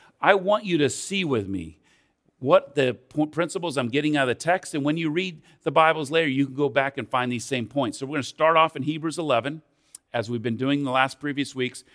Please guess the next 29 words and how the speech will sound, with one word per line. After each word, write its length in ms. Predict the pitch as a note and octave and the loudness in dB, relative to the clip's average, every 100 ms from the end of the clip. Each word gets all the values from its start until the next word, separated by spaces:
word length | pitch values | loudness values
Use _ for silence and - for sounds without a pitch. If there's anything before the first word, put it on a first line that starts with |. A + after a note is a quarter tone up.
| _ | _
We're 80 | C3 | -2
gonna 140 | C#3 C3+ | 0 2
go 100 | C3+ | 0
to 60 | |
Genesis 500 | A#2 C3+ D3+ D3+ C3 | 2 2 2 -2 -6
eleven 300 | C#3 C#3 D#3 | 2 2 2
and 80 | C#3+ | -4
twelve, 380 | - C3 C3 A2+ | 2 4 4 6
back 280 | D3+ F3+ - | 6 6 4
to 100 | D3 | -2
Hebrews 300 | D#3 D3+ C3 | -2 -4 0
eleven, 380 | C3 B2 C3 - - _ | 2 2 0 -8 -20 _
and 140 | B2 C3 | -2 2
then 160 | C3 | 4
end 180 | B2+ A#2 | 4 4
up 160 | A#2+ A#2+ | 2 2
in 140 | A2 | -2
Isaiah 480 | A2 G#2 B2 A2+ G2 | 0 0 2 2 0
sixty-five. 960 | - B2 - G#2 - G#2 D2 B1 - _ _ _ _ _ _ - | -6 -10 -8 -10 -2 -2 -2 -12 -20 _ _ _ _ _ _ 4
I, 180 | C3+ | 4
I 120 | C#3 D3 | 6 2
do 160 | D#3 | 2
wanna 220 | G#3 G3 D3+ | 0 0 2
give 260 | D3 C3 | 2 2
you 160 | C3+ C3 | 2 2
what 180 | B2+ B2 | 2 2
I 80 | |
call 340 | A#2+ - C3+ C3+ | 2 0 -2 0
this 380 | A#2 G#2+ - | -2 -6 -8